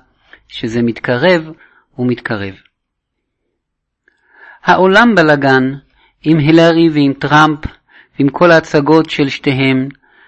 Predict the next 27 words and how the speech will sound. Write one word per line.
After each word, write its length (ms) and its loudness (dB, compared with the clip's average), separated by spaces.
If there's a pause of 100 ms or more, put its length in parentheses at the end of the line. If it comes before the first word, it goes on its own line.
(140)
שחקנים 640 -2
לא 140 2
כל 180 -2
כך 180 -2
טובים, 460 -4 (680)
כי 260 -4
אנחנו, 760 -2
ולא 200 2
רק 220 0
אנחנו, 540 -2
לא 120 0
רק 200 0
אוטיסטים 640 -2
או 160 -6
חרדים, 580 -2 (680)
אלא 220 2
כל 220 4
מיני 340 2
אנשים 680 0 (360)
רואים 360 2
את 140 -6
ההצגות 640 0
שלהם, 640 -4 (440)
ומבינים 760 2 (280)
שזו 680 -2
רק 300 0
הצגה. 640 -2